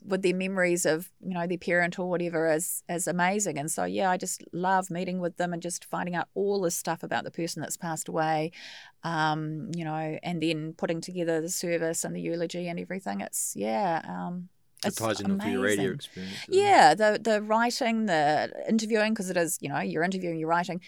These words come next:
Speaker 1: and then presenting, and it's the combination of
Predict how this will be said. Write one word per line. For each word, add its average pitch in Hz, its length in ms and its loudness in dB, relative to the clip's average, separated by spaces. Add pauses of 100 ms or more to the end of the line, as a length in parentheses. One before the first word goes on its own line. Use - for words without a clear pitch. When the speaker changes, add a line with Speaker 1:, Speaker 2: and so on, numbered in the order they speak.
(200)
Speaker 1:
and 190 160 2
then 180 260 -2 (420)
presenting, 190 500 -2
and 165 120 0
it's - 140 -2
the 185 80 -4
combination 160 680 -2
of 101 120 -6